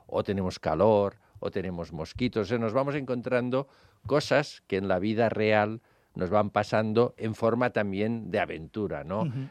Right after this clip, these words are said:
Speaker 1: Hemos introducido también unos monos que nos van molestando, en el
Speaker 2: <laughs>
Speaker 1: sentido de que nos podamos también divertir. Hay acertijos, con lo cual también todo lo que es la parte intelectual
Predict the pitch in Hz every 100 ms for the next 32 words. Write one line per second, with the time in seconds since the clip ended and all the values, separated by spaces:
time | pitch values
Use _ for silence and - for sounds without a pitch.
0 | - 92 95 104 95 98 95 101 95 90
1 | 90 95 92 92 90 82 95 98 85 -
2 | 85 80 80 87 85 85 82 76 - -
3 | 110 95 95 101 - - - - 98 98
4 | 101 98 92 113 113 101 - 80 82 101
5 | 98 104 95 92 87 85 80 71 - -
6 | 123 110 - 90 - 151 - 127 - -
7 | 85 - 90 - 87 92 90 82 _ _
8 | _ 107 107 101 95 95 92 82 87 87
9 | 85 87 - 85 85 - 104 98 92 87
10 | 85 85 87 87 82